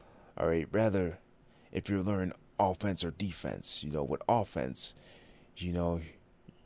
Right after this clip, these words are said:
you're not out to hurt your opponent. I mean, you're out to at least stop them from hurting you. So even if you hurt them a little bit, you know, if they're down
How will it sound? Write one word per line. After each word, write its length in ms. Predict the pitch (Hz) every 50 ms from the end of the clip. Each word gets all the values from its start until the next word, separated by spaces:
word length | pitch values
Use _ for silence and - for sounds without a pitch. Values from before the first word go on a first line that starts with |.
| - - - - - _ - - -
you're 160 | - - - - - - - -
not 220 | 104 110 104 - - -
out 180 | 90 98 92
to 120 | - - 92
hurt 280 | - 107 110 - -
your 100 | - 90
opponent. 580 | 80 - - 92 85 78 69 64 - - - - - - - - - - - - - - - - _ - - _ - - - - - - -
I 60 | -
mean, 240 | 85 76 62 57 - - - - - - - - - - - - -
you're 160 | - 90 -
out 240 | - 101 107 104 98 -
to 300 | - 95 92 85 82 - - - - - - -
at 60 | -
least 300 | 123 123 107 - - - - _ _ _
stop 280 | - - - 107 95 -
them 120 | - 95
from 140 | 78 85 85
hurting 240 | 95 104 69 80 98
you. 220 | 110 110 92 80
So 320 | 69 - - 73 69 62 -
even 200 | - 127 127 117
if 120 | 113 104 -
you 120 | 104 101
hurt 140 | 110 120 104
them 120 | 101 95
a 40 | 90
little 240 | 98 117 117 98 82
bit, 300 | - - 60 - - - - - - - - - - - - -
you 120 | 92 92
know, 240 | 90 87 82 85 85
if 100 | - 92
they're 140 | - 110 104
down 540 | 98 - - 110 107 107 107 107 107 104